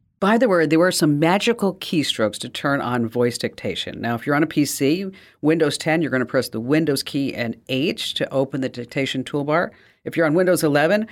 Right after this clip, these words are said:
press the Windows key and the period key, and that opens the dictation toolbar. If you're on a Mac, you wanna press the function key twice or press the function key and the left command key simultaneously. And on Mac,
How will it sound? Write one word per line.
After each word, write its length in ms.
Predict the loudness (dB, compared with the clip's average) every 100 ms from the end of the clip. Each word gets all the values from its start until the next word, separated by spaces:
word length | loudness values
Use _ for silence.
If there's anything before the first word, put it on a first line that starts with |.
| -10
press 200 | -2 -2
the 100 | 0
Windows 360 | 0 2 2 0
key 300 | -2 -2 0
and 100 | 0
the 60 | -4
period 500 | -6 -2 2 2 0
key, 200 | -4 -4
and 100 | -2
that 160 | -2
opens 460 | 0 0 2 0 -2 -2
the 120 | -2
dictation 520 | -2 -4 -4 -2 -6
toolbar. 440 | -8 -6 -6 -6
If 100 | -4
you're 120 | 0 2
on 80 |
a 60 | 2
Mac, 380 | 2 2 0 -4 -20 -16
you 100 | -6
wanna 220 | 0 2 2
press 260 | 2 2
the 140 | 0 -4
function 500 | 0 0 2 0 0
key 220 | 0 -2
twice 640 | 0 2 2 0 -4 -14 _ _ _
or 200 | 0 0
press 260 | 2 0 2
the 140 | -2
function 340 | 0 0 0
key 300 | -2 -2 -2 -4
and 180 | -4
the 80 | -4
left 360 | 0 0 0 -4
command 340 | -4 -2 -2
key 180 | -4 -8
simultaneously. 720 | -4 -2 -2 -4 -6 -4 -2
And 80 | 0
on 80 | 0
Mac, 240 | 0 -2